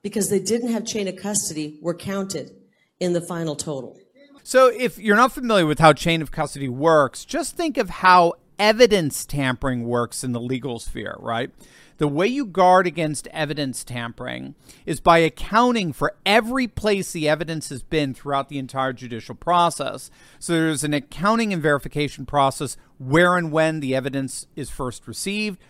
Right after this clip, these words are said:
Speaker 2: where and when the evidence is taken, where it's stored, who has access to it. If at any point, if that evidence falls out of that verified chain of custody,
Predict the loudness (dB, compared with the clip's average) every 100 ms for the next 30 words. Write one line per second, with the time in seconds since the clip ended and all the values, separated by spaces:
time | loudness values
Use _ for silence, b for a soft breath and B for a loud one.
0 | b b 2 4 4 2 0 0 0 0
1 | 0 -6 -6 -8 -12 -10 -2 -2 0 -2
2 | -4 -8 b b -2 2 2 0 -4 -2
3 | 4 6 6 2 -2 _ -6 0 0 4
4 | 4 4 -2 -6 -6 -4 0 0 -2 -20
5 | -20 -20 -18 -10 -4 0 2 0 -2 -2
6 | 2 2 0 2 4 6 4 2 -4 -6
7 | -8 0 0 0 -4 2 8 8 8 6
8 | 4 4 2 2 4 2 2 -2 -6 -6
9 | -2 -2 0 -4 -10 -8 -8 -12